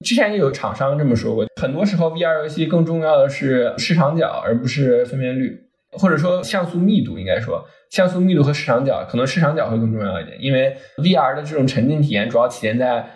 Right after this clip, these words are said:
你要感觉到你周围各个位置都有东西在过来，然后你要能有非常好的感知，就是说啊，每个地方都有东西，它们都是什么，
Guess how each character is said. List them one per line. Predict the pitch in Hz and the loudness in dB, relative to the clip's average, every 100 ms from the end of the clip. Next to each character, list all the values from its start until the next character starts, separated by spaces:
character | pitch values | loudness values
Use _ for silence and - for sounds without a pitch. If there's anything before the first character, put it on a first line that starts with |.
| - 127 | -4 2
你 | |
要 | 123 151 | 4 4
感 | 143 120 | -2 -6
觉 | 120 127 | -4 0
到 | 139 135 117 | 2 0 -2
你 | 131 | 0
周 | 123 160 | 0 0
围 | 160 123 120 131 - - | 2 2 0 -4 -10 -2
各 | 220 190 | 2 4
个 | 160 | 4
位 | 135 123 | 2 0
置 | 117 | 0
都 | 113 160 | 0 0
有 | 156 107 - | 2 0 -2
东 | 123 120 | 0 0
西 | 120 110 85 - - | 0 -2 -4 -10 -2
在 | 117 110 | 0 0
过 | 98 123 92 | 0 0 0
来， | - - - _ | -2 -14 -20 _
然 | 123 | 0
后 | 123 | 2
你 | 127 | 4
要 | 123 123 | 2 0
能 | 143 147 - | 0 0 0
有 | 117 | -2
非 | 113 165 | -2 -2
常 | 147 147 | 0 -2
好 | 120 - | -4 -2
的 | - 107 107 - | 2 2 0 -2
感 | 110 90 | -6 -6
知， | 113 127 | 0 4
就 | 123 | 4
是 | 123 | 2
说 | 117 120 | 2 2
啊， | 123 110 | 2 0
每 | 101 107 101 | 0 -2 -2
个 | 120 | 0
地 | 139 | 2
方 | 131 123 | 2 2
都 | |
有 | 120 | 0
东 | 107 107 | 0 -2
西， | 107 | -2
它 | 139 | -2
们 | 131 | -2
都 | 120 131 | 0 0
是 | 143 139 | 0 0
什 | - | 0
么， | - | -6